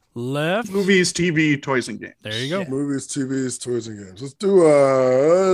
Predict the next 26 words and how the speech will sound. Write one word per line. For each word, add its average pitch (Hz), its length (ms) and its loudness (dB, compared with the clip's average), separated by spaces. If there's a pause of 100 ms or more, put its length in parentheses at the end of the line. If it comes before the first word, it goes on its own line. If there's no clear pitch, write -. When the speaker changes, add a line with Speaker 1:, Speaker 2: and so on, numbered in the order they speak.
Speaker 4:
let's 151 100 -2
give 165 280 4
him, 156 420 2
uh, 139 320 0
movies. 131 640 -10 (580)
Speaker 3:
Okay. 165 200 -16 (1700)
Your 110 120 -18
decade 127 340 -8
is 127 100 -8
the 160 100 -12
seventies. 123 680 -8 (480)
Speaker 1:
What - 240 -4 (100)
Carrie 214 520 -2
actress 113 640 -10 (300)
was 135 240 -8
the 160 120 -10
set - 320 -6
dresser 123 440 -8
for - 180 -12
Brian 143 380 -4
De 190 100 -6
Palma's 147 600 -6 (340)
Phantom 156 580 -6
of 135 220 -10
the 156 100 -6
Paradise? 117 760 -10